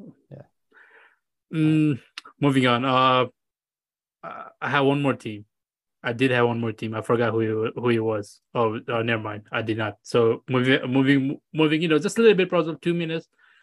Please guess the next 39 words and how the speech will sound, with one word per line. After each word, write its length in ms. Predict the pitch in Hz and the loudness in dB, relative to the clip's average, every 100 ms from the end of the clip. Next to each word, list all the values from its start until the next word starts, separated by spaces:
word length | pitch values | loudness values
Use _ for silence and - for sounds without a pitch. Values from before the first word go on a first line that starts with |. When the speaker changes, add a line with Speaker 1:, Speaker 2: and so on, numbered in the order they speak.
| _ - | _ -8
Speaker 2:
Uh, 220 | 135 - | -8 -6
just 200 | 143 - | -10 -4
a 40 | |
quick 220 | - 156 | 0 0
touch 200 | - 143 | 2 0
up 140 | 147 143 | 0 0
on 140 | 143 | 0
Europa 300 | 139 143 147 | 4 6 6
League. 240 | 147 143 - _ | 2 0 -4 _
You 120 | 160 | -8
know, 60 | 147 | -6
y-, 200 | 139 - - _ - _ _ | -6 -8 -16 _ -20 _ _
the 80 | 139 | 2
best 120 | 143 | 4
Speaker 1:
Well, 80 | 190 | 6
Speaker 2:
thing 100 | 156 | 4
in 80 | 147 | 4
the 100 | 156 | 4
world. 240 | 143 139 | 6 4
Y-, 400 | 156 156 - 208 | 2 -2 -2 -6
y- 0 | - - | -6 0
Speaker 1:
we, 160 | 190 | 0
we, 520 | 214 185 196 160 185 196 _ _ | 2 -2 -2 -8 -18 -20 _ _
Avinash, 340 | 147 143 117 - | -4 -2 -6 -4
we 160 | 143 | -2
have 160 | 151 170 | -2 -2
to 100 | 156 | -4
mention 360 | 127 127 139 123 | -4 -4 -4 -6
Federico 640 | - 143 131 123 123 127 | -2 -2 -2 -4 -4 -4
Valverde's 720 | 113 120 113 120 117 117 - - _ _ | -2 -2 -2 -4 -4 -6 -8 -18 _ _
couple 260 | 147 147 131 | -6 -4 -4
of 160 | 117 | -6
brilliant 380 | 117 131 120 110 | -4 -4 -4 -10
strikes, 400 | - 117 110 - | -10 -10 -10 -16
don't 280 | 127 120 117 | -10 -8 0
we? 60 | 131 | 0
Speaker 2:
Who? 180 | 170 _ _ _ _ _ _ _ _ - | 0 _ _ _ _ _ _ _ _ -6
Speaker 1:
Va-, 180 | 135 | -4
Valverde. 520 | 120 123 127 139 143 | 0 0 0 -2 -4